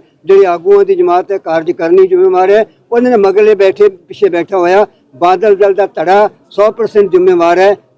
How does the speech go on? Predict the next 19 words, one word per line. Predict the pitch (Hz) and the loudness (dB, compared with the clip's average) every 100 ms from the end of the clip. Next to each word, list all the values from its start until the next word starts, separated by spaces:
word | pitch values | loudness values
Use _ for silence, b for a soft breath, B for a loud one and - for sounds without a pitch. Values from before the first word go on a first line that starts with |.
| 131 | -4
ਜਿਹੜਾ | 180 214 202 | 0 0 0
ਆਪਣੀਆਂ | 190 220 247 247 | -2 -8 -10 -6
ਚਮਦੀਆਂ | 220 196 190 196 | -4 0 2 0
ਚਲਾਉਣ | 196 180 175 175 | 0 -2 -2 -2
ਦੇ | 180 | 0
ਲਈ | 175 185 175 b _ | 0 0 -2 b _
ਪੰਥ | 208 220 233 | -4 -2 -2
ਦੇ | 196 175 | -2 -2
ਸਿਧਾਂਤਾਂ | 185 170 151 180 | -2 -6 -4 -2
ਦੀ | 185 | -2
ਦੁਰਗਤੀ | 165 160 151 170 220 | -2 -4 -6 -4 -4
ਕਰ | 202 175 | -2 0
ਰਿਹਾ | 185 185 | 2 2
ਹੈ | 185 | 0
ਤੇ | 190 _ _ 180 | -2 _ _ 0
ਨਿਰਾਸ਼ | 175 175 202 - | 2 2 0 -4
ਕਰ | 175 | -8
ਰਿਹਾ | 156 | -6
ਹੈ। | 143 | -8